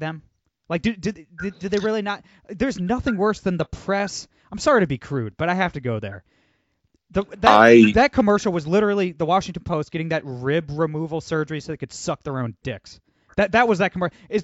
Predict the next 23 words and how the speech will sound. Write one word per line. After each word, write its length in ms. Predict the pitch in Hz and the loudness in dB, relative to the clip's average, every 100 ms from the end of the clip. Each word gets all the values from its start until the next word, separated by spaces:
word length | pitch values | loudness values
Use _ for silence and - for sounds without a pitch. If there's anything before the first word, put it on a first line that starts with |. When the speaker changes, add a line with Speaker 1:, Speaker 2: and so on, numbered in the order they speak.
| - | -2
Speaker 1:
there's, 240 | 262 208 | -4 -4
is 160 | - 190 | -8 -6
there 120 | 202 | -4
anything 320 | 208 220 214 | -4 -6 -4
worse 200 | 170 165 | -4 -4
than 120 | 165 | -4
the 60 | 139 | -8
press 580 | - 170 156 139 - - _ _ _ _ | -8 -6 -6 -6 -12 -20 _ _ _ _
just 460 | - 165 139 - - | -4 -4 -4 -10 -16
massaging 800 | 156 160 - 156 143 139 139 127 | -6 -6 -4 -4 -4 -6 -8 -8
the 80 | 120 | -10
press? 540 | - 131 131 - - _ - - | -8 -8 -8 -10 -16 _ -16 -16
Like, 200 | - 151 _ | -14 -18 _
oh, 260 | 196 180 151 | -8 -2 -2
it's 160 | 123 | -4
just 380 | - 196 - - | -6 -8 -8 -8
so 220 | - 156 123 | -2 -2 -2
gross. 480 | - 120 117 98 - - | -8 -6 -6 -8 -14 -8
And 120 | 240 | -2
they 80 | 254 | -2
spent 320 | - 233 202 | 0 0 0
over 240 | 180 151 | -2 -2
five 560 | 139 - 170 151 131 113 | -6 -4 -2 -2 -4 -8